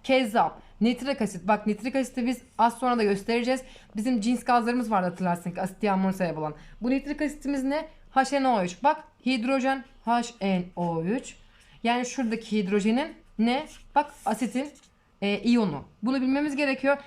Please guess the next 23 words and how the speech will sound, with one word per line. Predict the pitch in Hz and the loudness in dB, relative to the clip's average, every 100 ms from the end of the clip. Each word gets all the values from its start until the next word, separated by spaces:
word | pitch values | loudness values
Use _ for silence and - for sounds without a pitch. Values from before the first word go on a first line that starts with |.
| - - | -12 -4
Zatça, | 240 302 302 214 170 | 4 4 4 -2 0
sülfürik | 226 220 269 277 | 0 -2 -2 -2
asit, | 247 - | -4 -4
Hasan | 247 262 | -4 -2
iki | 254 - | -2 -2
Salak | 247 233 | -2 0
Osman | 240 240 240 | 0 0 2
dört | 233 233 | 2 0
demiştik | 247 - 359 - | -2 -2 -6 -2
ya | 180 | -2
hani. | 151 147 - - - - | -2 -8 -14 -20 -20 -6
Hasan | 226 240 | 0 0
iki | 233 | 0
Salak | 240 240 | -2 0
Osman | 240 233 233 226 | -2 -2 -2 2
dördün | 240 214 185 | 2 0 0
senin | 233 | -2
sülfürik | 277 262 214 233 208 | 0 -2 -2 0 -2
asitin | 170 - 269 - - - | -2 -4 -6 -8 -16 -6
ve | 240 | -4
çilek, | - 262 262 262 - - | -2 0 0 -2 -16 -12
çilek | - 254 254 - | -2 0 0 -2
bir | 254 262 | -4 -4